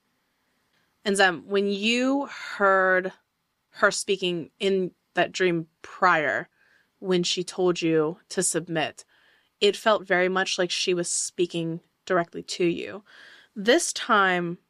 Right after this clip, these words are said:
when you heard her say, "I can no longer be patient," it almost felt like you were he-, you were overhearing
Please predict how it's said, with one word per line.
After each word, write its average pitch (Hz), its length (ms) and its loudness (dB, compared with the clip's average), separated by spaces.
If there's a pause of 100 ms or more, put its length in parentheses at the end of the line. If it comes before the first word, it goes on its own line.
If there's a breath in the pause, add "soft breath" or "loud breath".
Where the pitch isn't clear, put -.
(320)
when 196 220 4
you 190 160 4
heard 233 500 0
her 196 200 -4
say, 175 580 0
"I 180 100 -4
can 190 180 -6
no 175 140 0
longer 175 260 0
be 170 100 0
patient," 170 640 -4 (680 soft breath)
it 214 140 4
almost 269 280 2
felt 247 200 0
like 214 160 -8
you 214 100 2
were 196 100 2
he-, - 300 -8
you 208 200 0
were 185 180 4
overhearing 185 760 0